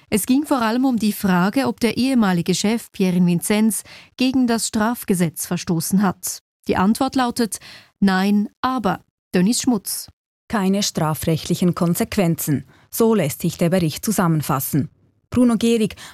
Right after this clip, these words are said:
Speaker 2: habe keine eindeutigen Nachweise für strafrechtlich relevantes Verhalten von Pierin Vinzenz gefunden. Auch gebe es keine Nachweise, dass sich andere Geschäftsleitungsmitglieder oder Verwaltungsräte strafrechtlich relevant verhalten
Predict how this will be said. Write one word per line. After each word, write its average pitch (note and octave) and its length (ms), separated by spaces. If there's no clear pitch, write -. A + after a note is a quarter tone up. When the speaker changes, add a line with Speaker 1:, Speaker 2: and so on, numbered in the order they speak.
Speaker 2:
habe G3+ 240
keine G3+ 420
eindeutigen D#3+ 680
Nachweise F3+ 600
für A3 140
strafrechtlich E3 840
relevantes E3+ 640
Verhalten F#3+ 540
von A3 200
Pierin G#3+ 360
Vinzenz F3+ 520
gefunden. E3 560
Auch G#3 300
gebe A3 240
es G#3+ 160
keine A3+ 320
Nachweise, F3 600
dass - 240
sich G3 200
andere A3 300
Geschäftsleitungsmitglieder G#3 1500
oder G3 200
Verwaltungsräte G3 1000
strafrechtlich G3+ 920
relevant G#3 420
verhalten F#3 560